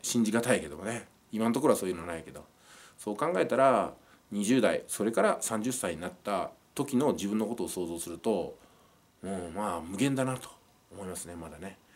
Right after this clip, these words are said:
で、その無限の可能性を持ってると分かっている私がね、椎の木君に対して、援助しないわけがないんですよ。もうその無限がどこまで行くか、私はね、見たい。あの、どこまで行ってくれるのか、もしくは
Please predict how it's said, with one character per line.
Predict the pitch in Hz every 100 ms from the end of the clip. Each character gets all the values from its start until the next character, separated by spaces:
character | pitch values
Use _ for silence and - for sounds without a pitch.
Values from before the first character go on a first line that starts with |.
| - _
で、 | 113
そ | 143
の | 165
無 | 165
限 | 180 226
の | 254 190 85 - _ _ _
可 | 170
能 | 185
性 | 180 180
を |
持 | 175 190
っ |
て | -
る | 92
と | - 147 95 - -
分 | 151 165
か | 233
っ |
て | - 147
い |
る | 131
私 | 95 98 98
が | 110
ね、 | 156 -
椎 | - 160
の | 123
木 | -
君 | - 82
に |
対 | 80 85
し | -
て、 | 120 92 - - - - _ -
援 | 240 190
助 | 101
し | - 165
な | 214
い |
わ | 214
け | 208
が | 92
な | 80
い |
ん | 67
で |
す | - -
よ。 | - _ _ _ -
も | 247 214
う | 196
そ | -
の | 214
無 | 190
限 | 190 196
が | 190
ど | 202
こ | 214
ま | 135
で | 90
行 | 87
く | -
か、 | 104 90
私 | 85 - 139
は |
ね、 | 87
見 | 98 104
た | -
い。 | - - _ - _ _ -
あ | 92 92
の、 | 85 78 -
ど | 180
こ | 180
ま | 139
で | 98 76 - -
行 | -
っ |
て | 123
く | 110
れ |
る | 101
の | 90
か、 | 90
も | 214
し | -
く | 175
は | 196 90